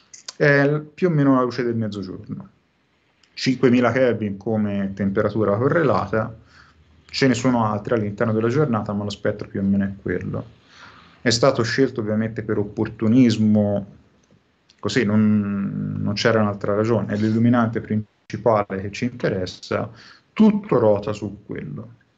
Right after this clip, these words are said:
Quindi quando si entra e si va in un P C S nel sistema I C C,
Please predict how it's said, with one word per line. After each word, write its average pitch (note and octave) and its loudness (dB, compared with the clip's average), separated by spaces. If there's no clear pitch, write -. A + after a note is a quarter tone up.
Quindi G2+ 2
quando D3+ 0
si - 0
entra A#2 0
e F#2+ -4
si - -4
va C3 2
in A2+ 0
un A2+ -2
P A#2 -10
C B2+ -2
S A2 -4
nel G#2+ -6
sistema A2 -4
I A#2+ -4
C G2 -8
C, G#2+ -6